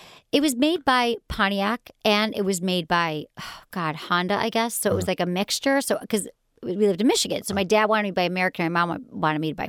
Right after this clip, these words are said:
Speaker 1: foreign, I wanted a foreign car. Anyway, Geo Prism, I drove that car to California, to San Francisco,
Speaker 2: Mm.
Speaker 1: when I was twenty-one, when I graduated from co-, from college.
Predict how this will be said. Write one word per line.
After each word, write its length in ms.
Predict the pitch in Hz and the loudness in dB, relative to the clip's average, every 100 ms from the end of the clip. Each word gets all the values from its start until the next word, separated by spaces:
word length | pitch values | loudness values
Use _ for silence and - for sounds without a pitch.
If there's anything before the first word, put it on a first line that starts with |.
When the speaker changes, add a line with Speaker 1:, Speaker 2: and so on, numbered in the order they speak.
| - | -2
Speaker 1:
foreign, 260 | 214 185 - | 0 2 0
I 140 | 185 | -2
wanted 240 | 175 165 - | 0 -4 -6
a 20 | |
foreign 260 | - 175 | -2 -2
car. 200 | 165 160 - - - - - | -2 -8 -10 -18 -18 -10 0
Anyway, 260 | - 233 - 208 | 2 2 -2 -8
Geo 260 | 190 302 349 | 0 2 2
Prism, 420 | 277 214 190 190 _ _ _ - | 2 0 -2 -6 _ _ _ -2
I 160 | 220 269 | 0 0
drove 460 | 233 220 247 277 | 0 4 4 4
that 220 | 240 - | 0 0
car 280 | - 185 165 | -2 -2 0
to 140 | - - | -2 -4
California, 580 | 202 185 - 185 160 - | 0 0 0 0 0 -6
to 100 | 180 | -2
San 160 | 196 | -2
Francisco, 500 | 185 175 180 - - | -2 -6 -4 -4 -4
Speaker 2:
Mm. 120 | 202 180 | -8 -4
Speaker 1:
when 120 | 202 | 0
I 40 | 175 | 0
was 100 | 185 | 0
twenty-one, 380 | 180 170 170 - | -2 0 0 -2
when 120 | 151 | -4
I 40 | |
graduated 480 | 165 165 - - - - _ - | -4 -4 -4 -8 -12 -18 _ -14
from 140 | 180 | -10
co-, 140 | 180 - | -8 -8
from 160 | 185 | -6
college. 260 | 170 - | -6 -6